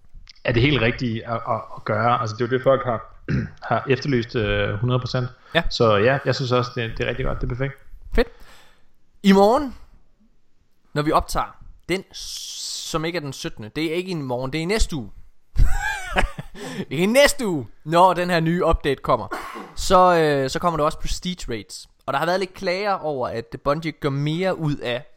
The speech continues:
Speaker 2: øh, hvad hedder World's First. Og det er Bungie, som altid, så gør de, hvad community beder om, så det er faktisk taget til sig. Og, øh, det betyder, at de udskyder udgivelserne af de to forskellige, øh, Prestige Raids med, øh, med fireogtyve timer.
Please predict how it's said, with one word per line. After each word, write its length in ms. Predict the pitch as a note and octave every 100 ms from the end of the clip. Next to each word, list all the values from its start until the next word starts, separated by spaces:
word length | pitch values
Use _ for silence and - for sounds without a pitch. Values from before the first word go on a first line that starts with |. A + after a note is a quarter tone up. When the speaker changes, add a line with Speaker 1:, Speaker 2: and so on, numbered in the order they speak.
| _ _ _ -
Speaker 2:
øh, 540 | C3 B2 A#2 A2+ A2
hvad 120 | G#2 A2+
hedder 140 | A#2+
World's 280 | A2 C#3 C#3+ -
First. 400 | A#3+ C4+ - - - - - - - -
Og 80 | -
det 80 | G3
er 40 |
Bungie, 380 | D#3 C3 D#3 C3+ -
som 180 | -
altid, 340 | - A#3 - -
så 120 | -
gør 160 | D3 C#3
de, 80 | C3
hvad 120 | -
community 300 | - C3 C3
beder 260 | - A3 G3+
om, 120 | D3+
så 120 | -
det 80 | E3
er 40 | D#3+
faktisk 240 | A#2+ A#2+
taget 160 | - D#3+
til 160 | - D4+
sig. 120 | F#3 - - - - - - -
Og, 260 | D#3 E3+ E3+
øh, 60 | F3
det 80 | F#3
betyder, 280 | - C4+
at 120 | D#3+ -
de 120 | F3+ G#3
udskyder 540 | A#3 C4 A#3 G3 C#3
udgivelserne 840 | C#3+ F#3+ A#3 F3 B2+ G#2+ A#2 A#2 C3+
af 60 |
de 140 | C3 B2+ - -
to 180 | G#3+
forskellige, 580 | E3+ - E3+ D3 A2+ A2 -
øh, 280 | B2 A#2 A2+
Prestige 360 | - - A#3 -
Raids 340 | A2+ - - _ _ _ _ _ _ -
med, 420 | C#3 C3+ B2+ B2
øh, 160 | A#2+ A#2+
med 80 | C3
fireogtyve 340 | - A3 E3
timer. 280 | - A#2